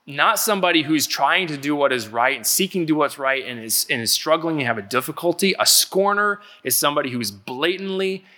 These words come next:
opposed and negative and critical and is, and when you're together with them, they're infecting you with those things. So as you are able to, with distance, you will find that the strife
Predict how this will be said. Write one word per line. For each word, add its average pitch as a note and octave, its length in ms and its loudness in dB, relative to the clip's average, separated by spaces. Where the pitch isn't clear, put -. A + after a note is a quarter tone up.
opposed E3+ 800 2
and G#2+ 220 -4
negative E3 560 -2
and G#2 200 -8
critical F3+ 800 0
and C3 160 -2
is, - 360 -4
and B2 240 0
when C3+ 160 2
you're D#3+ 80 4
together F3 480 0
with C#3+ 160 2
them, C#3 260 0
they're C3+ 200 4
infecting C3+ 880 -4
you A2 180 -6
with A2 200 -2
those A2 260 4
things. - 580 0
So D3 480 2
as D3 320 2
you F3 140 2
are D3 140 2
able D#3 340 0
to, B2+ 320 -2
with A#2+ 280 -10
distance, - 920 0
you A#2+ 160 0
will E3 140 6
find B2 680 2
that A#2+ 160 -2
the B2 100 0
strife - 680 0